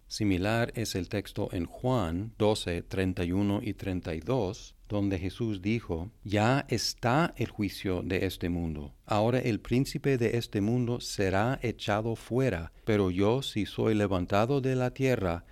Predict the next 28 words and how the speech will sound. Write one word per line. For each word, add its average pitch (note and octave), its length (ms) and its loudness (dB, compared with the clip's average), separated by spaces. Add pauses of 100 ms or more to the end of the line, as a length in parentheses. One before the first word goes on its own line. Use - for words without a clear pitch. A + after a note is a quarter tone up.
atraeré G2 680 2
a A#2 100 -4
todos G2 540 0
a G2+ 120 -2
mí F#2 160 0
mismo". F#2+ 520 -4 (260)
En G2 140 2
este B2+ 260 2
contexto G#2 480 0
está F#2+ 280 0
refiriéndose G2 880 -2
a G#2+ 120 -2
su F#2 400 -2
muerte, G2 600 -2 (220)
que G2+ 140 -4
por G2 180 -4
medio G#2 300 4
de F#2+ 120 0
su G2+ 180 -2
muerte, F#2 680 0 (180)
el G2 200 -2
príncipe B2+ 560 2
de G2+ 160 2
este B2 220 -2
mundo E2+ 440 0 (160)
sería G#2 500 2
echado F2+ 640 -4
fuera. E2 500 -6